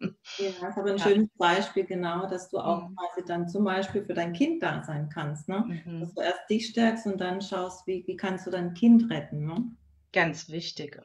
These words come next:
Speaker 2: Mhm.
Speaker 1: Auch Mütter sowieso. Mütter neigen dazu, ihre Kinder an erste Stelle zu stellen. Da nehme ich mich nicht aus, war ich ganz genauso.
Speaker 2: Ja.
Speaker 1: Aber auch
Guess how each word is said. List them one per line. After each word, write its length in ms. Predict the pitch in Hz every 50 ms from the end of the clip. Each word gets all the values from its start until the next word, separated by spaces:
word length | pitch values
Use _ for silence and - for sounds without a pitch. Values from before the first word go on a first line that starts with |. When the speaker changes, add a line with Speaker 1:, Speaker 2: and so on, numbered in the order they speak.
| _
Speaker 2:
Mhm. 200 | - 208 208 214
Speaker 1:
Auch 160 | 208 185 220 233
Mütter 340 | - - - - - 190
sowieso. 500 | 185 185 190 196 190 202 180 165 165 165 165
Mütter 280 | 180 196 208 233 220 202
neigen 360 | 196 180 185 196 208 214 214
dazu, 380 | 196 185 180 - - - 208 202
ihre 240 | 190 196 190 180
Kinder 380 | 175 - - 247 247 233 185 156
an 100 | 147 160
erste 300 | - 156 165 160 - 170
Stelle 360 | 165 - - 143 156 165 170 165
zu 160 | - - 180
stellen. 500 | - - - 175 175 185 196 220 269 240 - - - - - -
Da 140 | - 185 180
nehme 220 | 185 185 185 190
ich 120 | 196 -
mich 180 | - 180 180 -
nicht 240 | 208 233 240 - -
aus, 400 | 175 180 175 180 202 240 - - 185
war 160 | 180 175 180
ich 160 | 185 185 -
ganz 300 | - 185 185 214 208 -
genauso. 760 | - 226 202 185 170 165 175 180 185 185 202 214 226 247 269 254 - _ _ _
Speaker 2:
Ja. 400 | - 214 202 185 190 202 247 240 -
Speaker 1:
Aber 120 | - - - - -
auch 80 | -